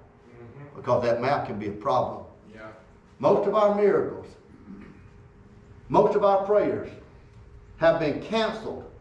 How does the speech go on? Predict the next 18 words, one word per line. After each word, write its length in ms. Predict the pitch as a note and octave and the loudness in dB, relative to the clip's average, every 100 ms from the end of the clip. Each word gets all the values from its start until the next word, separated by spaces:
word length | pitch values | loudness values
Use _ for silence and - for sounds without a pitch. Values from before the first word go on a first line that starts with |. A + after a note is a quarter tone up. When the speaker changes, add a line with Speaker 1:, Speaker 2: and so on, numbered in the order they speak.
| - - - - | -20 -20 -20 -2
Speaker 2:
or 360 | D#3 D#3 C#3 - | 6 6 6 2
annulled 680 | - G3 G#3 - - - - - - - - - | 2 4 4 4 0 -6 -14 -20 -20 -20 -16 -6
because 580 | C3 E3+ D#3 C#3+ - | -2 4 6 4 0
we 120 | D#3 D#3+ | -2 2
do 160 | D#3+ | 2
not 360 | E3 - D#3 D3+ | 4 4 2 2
line 220 | - F3+ | 2 2
our 280 | F3+ E3+ D#3 | 2 2 2
mouths 420 | G3 G3+ D#3+ - | 2 2 2 4
up 520 | C#3+ C#3+ C#3+ - - - C#3 | 4 4 0 -8 -16 -20 -6
with 200 | D3+ D#3+ | 0 4
our 500 | D3+ D3 C#3 - - - - | 6 4 2 -2 -10 -18 -10
prayers. 500 | - F3 - - - - - - - - - - - - - - - - - - | 2 2 2 -2 -8 -16 -20 -20 -20 -20 -20 -20 -20 -20 -20 -20 -20 -20 -20 -6
We 160 | D3+ D#3+ | 4 6
want 380 | D#3 F#3+ F#3+ - | 8 6 6 2
something 280 | G3+ F#3+ - | 0 0 -2
from 180 | E3 | -2
God, 460 | E3+ G#3 B3 B3 - | 2 4 4 2 -4